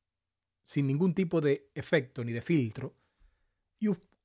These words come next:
puente que conecte con todos ustedes, con esta comunidad que cada día es más grande, porque el internet vino para unir, para construir, no para destruir ni para excluir.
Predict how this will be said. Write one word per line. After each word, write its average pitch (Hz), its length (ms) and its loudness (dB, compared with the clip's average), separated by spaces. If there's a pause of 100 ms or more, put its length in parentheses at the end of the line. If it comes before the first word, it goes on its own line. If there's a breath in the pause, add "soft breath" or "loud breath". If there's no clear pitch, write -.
(280)
puente 143 520 2 (760)
que 135 120 -6
conecte 131 720 -6 (800)
con 117 180 -8
todos 113 260 -6
ustedes, - 580 -16 (220)
con - 160 -8
esta 139 220 -6
comunidad 123 580 -4 (340)
que 113 160 -8
cada 131 200 -4
día 131 140 0
es 120 80 -8
más 123 200 -8
grande, 120 580 -4 (580)
porque 113 840 -6 (200)
el 123 140 -14
internet 123 400 -2
vino 139 180 0
para 123 180 -4
unir, 143 420 0 (840)
para 123 200 -10
construir, 127 920 -4
no 131 180 -8
para 135 200 0
destruir 117 680 -6 (340)
ni 120 120 -8
para 107 240 -4
excluir. 104 640 -10